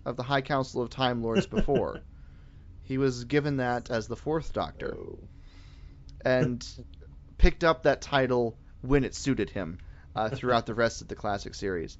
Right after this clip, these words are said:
Speaker 1: He liked to throw that title around when the Time Lords
Speaker 2: <laughs>
Speaker 1: interfered, and they were not too happy that he had a title. Not that he actually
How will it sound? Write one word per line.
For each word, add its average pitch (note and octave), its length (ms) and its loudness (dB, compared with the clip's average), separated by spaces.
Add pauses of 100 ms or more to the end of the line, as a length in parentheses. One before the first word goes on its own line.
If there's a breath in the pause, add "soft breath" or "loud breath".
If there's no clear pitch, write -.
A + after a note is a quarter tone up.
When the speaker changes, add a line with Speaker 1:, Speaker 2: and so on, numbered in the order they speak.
(320 loud breath)
Speaker 1:
He G#3+ 100 -2
liked G3 220 4
to E3+ 60 0
throw F3 220 2
that D3+ 140 4
title C3+ 380 -2
around G#2+ 440 0
when G#2+ 120 -8
the G#2 100 -6
Time A2+ 320 -2
Lords G2 420 -6 (240)
Speaker 2:
<laughs> - 220 -16
Speaker 1:
interfered, G#2+ 760 -2
and G2 280 -6 (1000 soft breath)
they C3 160 4
were B2+ 100 0
not C3 260 -2
too B2+ 120 -2
happy A2+ 460 0
that F#2 260 -2 (240)
he A#2 260 -8
had G#2+ 480 0 (1120)
a A#2 120 -4
title. G2+ 520 4 (720 loud breath)
Not D3 300 8
that B2+ 100 6
he A#2 180 2
actually G#2 560 0